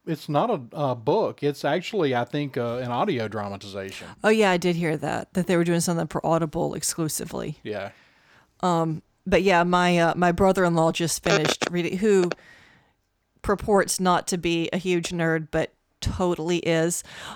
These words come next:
Speaker 2: Um, <laughs> he came last night. They're moving. He came to pick up some boxes, and while I was trying to sleep, he and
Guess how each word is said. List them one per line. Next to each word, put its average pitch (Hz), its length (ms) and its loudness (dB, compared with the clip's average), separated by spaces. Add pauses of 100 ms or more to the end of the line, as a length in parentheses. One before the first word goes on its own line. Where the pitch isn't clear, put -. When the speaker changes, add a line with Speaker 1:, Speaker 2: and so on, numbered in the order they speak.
(120)
Speaker 2:
Um, 180 420 4 (500)
<laughs> 262 500 -12
he 202 760 0
came 185 240 4
last 170 240 2
night. 170 180 2
They're 165 120 0
moving. 165 340 2
He 160 60 -2
came 160 180 -2
to 151 40 -6
pick 175 200 -2
up - 100 -4
some 175 140 0
boxes, 151 580 0
and 170 80 0
while 165 100 4
I 175 100 4
was 180 120 2
trying 170 300 2
to - 80 -4
sleep, 175 480 0
he 175 120 0
and 160 200 -2